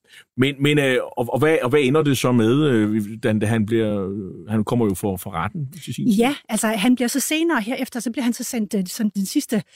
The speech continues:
Speaker 2: sin sidste chance, havde han sagt, i krigen, så bliver han så sendt til, øh, S S Division Viking. Øh, og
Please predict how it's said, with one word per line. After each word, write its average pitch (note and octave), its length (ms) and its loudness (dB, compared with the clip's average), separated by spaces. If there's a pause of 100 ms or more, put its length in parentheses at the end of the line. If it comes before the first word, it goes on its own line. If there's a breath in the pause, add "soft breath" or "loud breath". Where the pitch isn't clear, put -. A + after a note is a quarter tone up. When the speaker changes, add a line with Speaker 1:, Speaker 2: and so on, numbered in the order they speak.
(200 loud breath)
Speaker 2:
sin G#3 160 0
sidste - 260 -2
chance, A3+ 340 -2
havde G#3 120 2
han A3 80 2
sagt, G#3 220 -4
i - 20 -4
krigen, B3+ 280 -2
så A#3 100 -4
bliver A#3 120 -2
han A3 80 2
så A3 100 -6
sendt A#3 280 -6
til, F3 520 0 (400 loud breath)
øh, G#3 200 0
S A#3+ 140 -2
S - 80 -2
Division G3 400 0
Viking. C#4 380 2 (440)
Øh, F#3+ 200 2 (120)
og G3+ 140 0